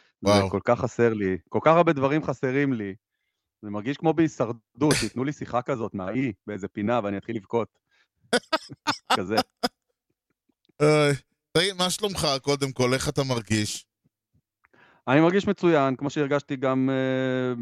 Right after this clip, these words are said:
Speaker 1: בש-, בשידור הקודם. זאת אומרת, בטווח השבוע שעבר בין שני השידורים,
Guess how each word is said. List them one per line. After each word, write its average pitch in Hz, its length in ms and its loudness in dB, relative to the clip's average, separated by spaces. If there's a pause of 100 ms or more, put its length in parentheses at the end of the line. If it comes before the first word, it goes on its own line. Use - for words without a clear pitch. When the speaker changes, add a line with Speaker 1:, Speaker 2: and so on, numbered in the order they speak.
(140)
Speaker 1:
בש-, 117 280 -4 (240)
בשידור 123 320 -2
הקודם. 98 440 -2
זאת - 140 -16
אומרת, 101 240 -6
בטווח 110 480 0
השבוע 117 500 2
שעבר 113 360 0
בין 117 180 -4
שני 120 160 -4
השידורים, 117 640 0